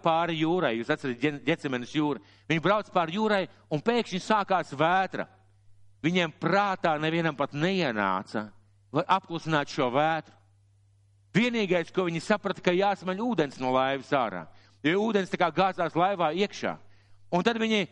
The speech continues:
saprata, ka viņu laivā ir vēl viens cilvēks, kurš varētu kaut kādā veidā palīdzēt. Tas ir Jēzus, viņu modina. Jēzus saka, vai tu nebēdā, ka,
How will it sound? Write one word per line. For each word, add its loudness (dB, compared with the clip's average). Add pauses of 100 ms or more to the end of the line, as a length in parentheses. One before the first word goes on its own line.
(360)
saprata, 0
ka 2
viņu 0
laivā 2
ir -2
vēl 2
viens -2
cilvēks, 0
kurš -4
varētu 2
kaut -2
kādā 2
veidā 2
palīdzēt. 0 (160)
Tas -2
ir -2
Jēzus, 0
viņu 0
modina. -2
Jēzus 0
saka, 0 (220)
vai 0
tu 0
nebēdā, 2
ka, 0